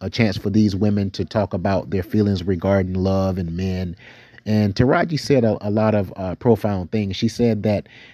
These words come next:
uh, Young Miami's generation, you know, they basically are responsible for the attitude that many of these women have today. They're not gonna stay in unha-, unhappy relationships.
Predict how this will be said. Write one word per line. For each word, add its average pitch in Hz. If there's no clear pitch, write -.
uh, 95
Young 127
Miami's 120
generation, 107
you 104
know, 95
they 131
basically 131
are 110
responsible 104
for 104
the 95
attitude 101
that 90
many 101
of 92
these 92
women 92
have 87
today. 82
They're 87
not 104
gonna 110
stay 110
in 98
unha-, 110
unhappy 107
relationships. 104